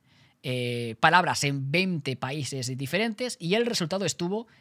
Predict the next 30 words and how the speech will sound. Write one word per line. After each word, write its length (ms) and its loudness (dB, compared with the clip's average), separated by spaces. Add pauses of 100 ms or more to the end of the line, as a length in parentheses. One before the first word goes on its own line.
(160)
claro. 400 4
A 40 -4
las 180 -4
siete 220 -2
de 60 -2
la 140 -2
tarde 480 0
somos 520 -4
más 360 -4
felices, 600 -8
quizá 300 -4
porque 400 -6 (420)
seguramente, 720 -4 (180)
a 40 -20
lo 60 -20
mejor 260 -10
la 80 -8
mayoría 480 -8
ya 180 0
habrán 240 -6
salido 220 -12
del 160 -12
trabajo 800 -4 (240)
o 180 -16
ya 140 -10
están 220 -8
descansando, 920 -4
pero 140 -4
a 40 -8
priori, 420 -6